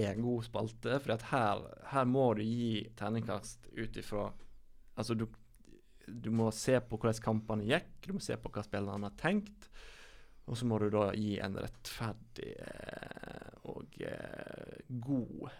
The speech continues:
tilbakemelding på hvorfor du gir det terningkastet du gir. Og vi kunne kalt det karakter, vi er jo lærere, men, eh, vi liker jo å tro at, eh, elevene s-, tenker at vi sitter med terningen når vi skal gi karakterer.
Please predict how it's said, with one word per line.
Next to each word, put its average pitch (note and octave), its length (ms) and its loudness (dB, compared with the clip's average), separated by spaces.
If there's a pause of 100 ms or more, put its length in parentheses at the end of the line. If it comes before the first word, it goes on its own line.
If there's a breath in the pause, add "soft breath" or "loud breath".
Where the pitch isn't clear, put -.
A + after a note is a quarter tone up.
tilbakemelding F2 680 -4
på - 100 -10
hvorfor - 320 -10
du - 80 -8
gir - 320 -10
det - 220 -8
terningkastet - 800 -10
du - 80 -14
gir. - 240 -12
Og B2+ 100 -4
vi A#2 60 4
kunne A#2 240 4
kalt A2 220 2
det - 100 -6
karakter, - 560 -4
vi G2 80 -4
er G#2 140 -2
jo C2 40 -4
lærere, B1 460 -4
men, C#2 260 -8
eh, C2 140 -8 (320)
vi - 60 -6
liker A2+ 480 -2
jo C2 80 -6
å - 100 -10
tro D#2+ 240 -8
at, - 240 -14
eh, C#2 240 -6
elevene B1+ 400 -4
s-, - 320 -12 (220)
tenker - 300 -8
at F2 120 -8
vi - 60 -12
sitter - 340 -10
med - 120 -10
terningen A2+ 540 6 (560 loud breath)
når - 120 -6
vi - 60 -4
skal - 160 -8
gi - 40 -8
karakterer. - 500 -6